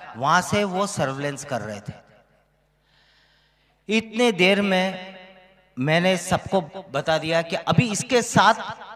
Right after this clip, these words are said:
उस मिलिट-, उस टेररिस्ट को बाहर कैसे निकालें, ये एक जरूरी था। ये जरूरी था कि अगर नॉर्मल, अमूमन हमारी जो ड्रिल होती है, हमारा जो तरीका होता है कि दरवाजा में ब्लास्ट किया और अंदर गए और मारा,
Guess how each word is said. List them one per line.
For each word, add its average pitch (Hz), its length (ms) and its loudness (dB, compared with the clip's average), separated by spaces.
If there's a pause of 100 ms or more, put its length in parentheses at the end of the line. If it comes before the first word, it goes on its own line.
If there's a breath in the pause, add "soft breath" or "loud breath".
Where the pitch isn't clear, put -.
(240)
उस 247 260 0
मिलिट-, 175 460 -2
उस 202 360 0 (100)
टेररिस्ट 226 460 4
को 175 200 2
बाहर 196 600 2
कैसे 208 340 0
निकालें, 151 600 0 (280)
ये 190 240 8
एक 233 80 6
जरूरी 180 440 0
था। 127 300 -10 (1160)
ये 226 240 4
जरूरी 240 460 2
था 240 260 4
कि 240 180 -2
अगर 175 680 0
नॉर्मल, 202 380 4
अमूमन 220 400 2
हमारी 202 400 0
जो 208 160 -2
ड्रिल 208 300 -2
होती 208 280 -2
है, 202 60 2
हमारा 185 320 0
जो 196 160 -4
तरीका 190 360 -2
होता 190 240 0
है 185 80 -4
कि 185 120 -12
दरवाजा 185 540 0
में 175 480 -10
ब्लास्ट 165 380 -2
किया 180 180 -2
और 175 80 0
अंदर 160 280 -4
गए 180 140 -6
और 175 160 -4
मारा, 143 420 -6